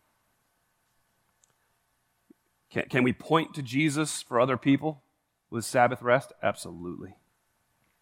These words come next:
You shouldn't be running around chasing ways to make God happy so that you might have a chance in heaven.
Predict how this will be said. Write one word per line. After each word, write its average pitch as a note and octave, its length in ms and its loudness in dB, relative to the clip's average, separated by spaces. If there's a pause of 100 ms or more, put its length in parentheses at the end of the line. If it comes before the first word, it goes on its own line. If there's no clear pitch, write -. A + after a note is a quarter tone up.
(1040)
You C3+ 140 0
shouldn't C3+ 340 0
be A#2 260 -2 (440)
running C3+ 200 4
around B2 360 4
chasing A#2+ 520 -4
ways A#2+ 360 0
to A2+ 100 -14
make A2+ 260 -8
God A#2 200 4
happy A#2 340 2
so A2+ 160 -12
that G2+ 80 -10
you A#2 60 -8
might A2+ 180 -2
have G#2 140 0
a - 20 -14
chance G2+ 280 -10
in G2 60 -18
heaven. G2 340 -6